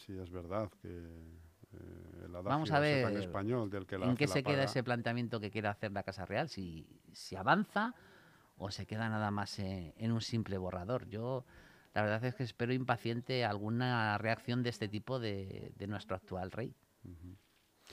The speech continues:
Speaker 1: Y mientras tanto, si quieres, abordamos, nos quedan cuatro minutos escasos, eh, la actualidad, eh, bueno, todas estas visitas que está haciendo. Hoy está el presidente Sánchez en Letonia,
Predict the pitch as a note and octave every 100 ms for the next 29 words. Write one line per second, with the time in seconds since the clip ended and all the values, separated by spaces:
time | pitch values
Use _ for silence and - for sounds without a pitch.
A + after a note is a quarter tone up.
0 | - - - - - A2 G#2+ A2 C3+ C3+
1 | C3+ A#2+ C3 C#3+ A2 G#2+ A2 B2 A2+ G#2
2 | C3 B2 A#2 A#2+ A#2 G#2+ G#2 G#2+ A#2 B2
3 | A2 G#2+ - A2 - C3 B2+ - F#2+ F2+
4 | E2+ E2+ E2+ E2 E2 - - - - _
5 | F#2+ F#2 - G2 F#2+ F#2 G#2 G#2+ G#2 G2+
6 | F2+ G2 F#2+ F2+ F2 F2 F2 G#2+ F2+ F#2+
7 | F#2+ G#2 - F2+ F#2+ A2 G2 F2+ G2 -
8 | F#2+ G#2 F#2+ F#2 F2 F2+ G2+ G2 G#2 G2
9 | F#2 F2 F#2 G2 G2 A2 G2+ G#2 F2+ -
10 | F2+ F2 F2 F2+ F#2 A2 A2+ A#2